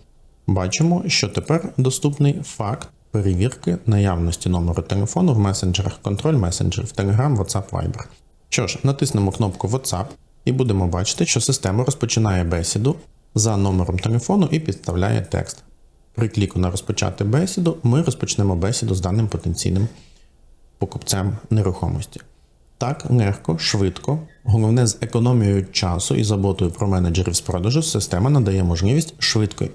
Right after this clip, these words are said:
починати діалоги в месенджерах і перевіряти, чи зареєстровані такі номери телефону в месенджерах. Окремо акцентую вашу увагу на те, що ви можете контролювати такі діалоги і бачити їх безпосередньо в картці ліда.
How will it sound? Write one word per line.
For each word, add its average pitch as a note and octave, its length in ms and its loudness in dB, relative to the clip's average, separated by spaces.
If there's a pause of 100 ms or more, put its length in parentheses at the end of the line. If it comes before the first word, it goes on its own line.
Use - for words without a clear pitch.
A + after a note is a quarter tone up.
(120)
починати F#2+ 580 0
діалоги F#2 720 0
в A2+ 400 2 (340)
месенджерах G#2 640 0 (120)
і E3 100 2
перевіряти, A2+ 720 0
чи B2 160 0
зареєстровані F#2+ 720 0
такі F#2+ 340 -4
номери E2+ 360 0
телефону E3 520 0 (140)
в F#2+ 60 2
месенджерах. - 640 -4 (420)
Окремо F#3 400 -2
акцентую D#3 420 0
вашу C3+ 300 0
увагу B2 280 2
на G2 120 2
те, D3+ 260 -2
що - 160 0
ви G2 100 2
можете C#3 440 2 (720)
контролювати B2 720 2
такі F#2+ 280 -2
діалоги F2+ 720 2
і G#2 200 0 (100)
бачити F#2+ 540 0
їх F3+ 180 2
безпосередньо B2+ 720 0
в - 80 -2
картці - 360 -2
ліда. F#2 320 0